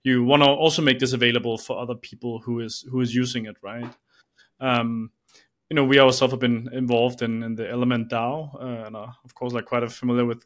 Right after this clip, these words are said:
the stuff you build around, uh, the governance infrastructure there. Um, if you also, you've been part of, you know,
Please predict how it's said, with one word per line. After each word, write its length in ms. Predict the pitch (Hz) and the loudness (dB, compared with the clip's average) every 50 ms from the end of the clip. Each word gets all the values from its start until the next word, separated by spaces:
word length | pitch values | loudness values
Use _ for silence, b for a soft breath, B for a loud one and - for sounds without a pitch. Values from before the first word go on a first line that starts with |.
| _ _ | _ _
the 120 | 120 120 | -6 -6
stuff 260 | 120 - - 127 127 | -4 -2 -2 -2 -2
you 60 | - 123 | -4 -4
build 260 | 123 127 120 120 123 | -2 -2 0 0 0
around, 460 | 120 120 117 117 117 120 120 120 - - - | 0 0 0 0 0 0 -2 -4 -6 -10 -10
uh, 220 | 123 127 120 120 | -8 -6 -4 -4
the 100 | 117 120 | -4 -4
governance 460 | 123 123 127 123 135 135 127 123 123 127 | -2 0 0 2 2 0 0 -2 -2 -6
infrastructure 520 | 113 - 123 120 - 117 113 - - 120 | -8 -8 -10 -12 -10 -10 -12 -12 -14 -14
there. 420 | 107 - 123 123 113 107 107 113 - _ _ B B B B B B B B B B _ | -8 -6 -4 -4 -4 -6 -10 -14 -18 _ _ B B B B B B B B B B _
Um, 540 | - 139 131 131 131 131 131 131 135 135 - _ _ _ _ _ - - | 0 4 4 4 4 4 2 0 -2 -2 -6 _ _ _ _ _ -14 -10
if 320 | - 156 147 - - - _ _ - | -8 -8 -8 -8 -12 -16 _ _ 0
you 180 | 175 175 180 | 4 8 10
also, 320 | 180 170 156 160 165 - 165 | 12 12 12 10 8 6 2
you've 140 | 151 156 147 | 2 2 4
been 160 | 151 139 131 | 4 2 4
part 240 | - 135 127 131 135 | 6 6 8 8 8
of, 180 | 135 131 - | 6 2 0
you 60 | 123 | -2
know, 280 | 117 117 117 117 120 120 | -2 -2 -2 -2 -4 -6